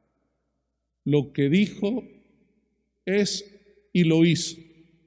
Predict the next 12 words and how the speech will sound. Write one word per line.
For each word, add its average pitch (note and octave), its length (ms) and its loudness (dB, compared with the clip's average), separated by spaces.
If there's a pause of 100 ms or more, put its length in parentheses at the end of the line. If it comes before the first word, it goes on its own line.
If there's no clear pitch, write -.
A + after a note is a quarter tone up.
(1500)
A C#3 120 -4
esto D#3 260 -4
nos B2+ 240 -4
llama C#3 340 -2
el B2+ 100 -4
Señor. A#2+ 500 -4 (960)
Pero C3 200 0
ustedes D3+ 560 -2
y C3+ 140 -2
yo C3 320 -2 (1200)
somos C#3+ 540 -4
frágiles D#3 960 -6